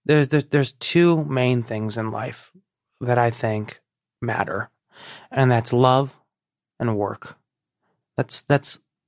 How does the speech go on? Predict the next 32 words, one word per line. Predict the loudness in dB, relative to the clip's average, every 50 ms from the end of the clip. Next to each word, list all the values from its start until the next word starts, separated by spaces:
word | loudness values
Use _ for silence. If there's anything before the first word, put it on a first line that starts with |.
| _ _ _ _ _
that's | 0 0 0
basically | -4 -2 2 2 2 2 2 0 -2 -2 0 0 0 0 0 -2 -2 _
all | 0 2 4 2 2 0 0 -4 -6 -10 _ _ _ _ _ _ _ _
comes | -2 -2 -2 -2
down | -2 -2 -4 -2 -4 -6
to | -8 -10 -6
that. | -6 -6 -6 -6 -12 -14 _ _ _ _ -20 -20 -20 -20 -20 _ _
And | -4 -2 -2 2
inside | 4 4 4 6 4 2 2 2
of | 2 0
love | 0 -2 0 0 -2 -4 -6 -10
is | -12 -6
empathy. | -2 -2 0 0 -2 -6 -6 -4 -4 -4 -4 -6 -8 -12 -10 _
Inside | -4 -4 -2 -2 -2 -2 -2
of | -4 -6
love | -6 -6 -4 -4 -6 -10 -10 -12
is, | -12 -12 -12 -12 -14 -14 -14 _ -20 -20 -20 -20 _ _
is | -12 -8
kindness | -6 -4 0 2 4 4 4 2 0 -2 -2 -6 -8
and | -10 -10
caring | -4 -2 0 0 0 0 -2 -4
and | -6 -8
respect | -8 -8 -8 -6 -4 -4 -4 -4 -6 -12
and | -16 -12
responsibility | -10 -6 -6 -6 -6 -6 -8 -8 -4 -2 -2 0 0 -2 -2 -4 -4 -6 -8
and, | -12 -16 -20 _ -20 -20 -18 -18 -18 -20 -20 _ _
and | -8 -4
citizenship. | 2 2 4 4 4 2 2 0 -2 -2 -4 -6 -8 -8 -12 _ _ _ -20 -20 -20 -20 -20 _ -2
And | 0 0 2
inside | 4 4 4 6 4 4 4
of | 4 2 0
work | 0 0 0 0 -2 -6 -10 -18